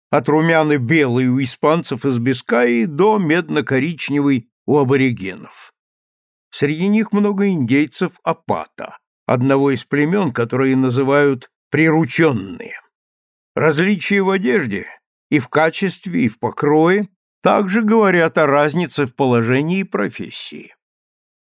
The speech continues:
Есть чистокровные шахтеры, таких большинство. Погонщики, ведущие фургоны,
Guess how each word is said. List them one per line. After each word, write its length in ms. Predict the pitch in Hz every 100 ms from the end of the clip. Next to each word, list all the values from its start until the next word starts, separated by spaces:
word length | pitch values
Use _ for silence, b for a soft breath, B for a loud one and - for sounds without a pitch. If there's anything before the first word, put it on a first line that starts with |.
| _ _
Есть 440 | - 139 240 214 _
чистокровные 840 | - 226 - 202 - 175 185 185 156
шахтеры, 580 | 139 123 - 85 80 - _ -
таких 360 | 127 123 202
большинство. 800 | 165 160 - 135 104 - 87 - - _ _ _ _ _ _ _ _
Погонщики, 720 | - 208 202 202 165 - 165 190
ведущие 580 | 180 160 175 - 180
фургоны, 800 | 143 160 147 143 156 147 143 120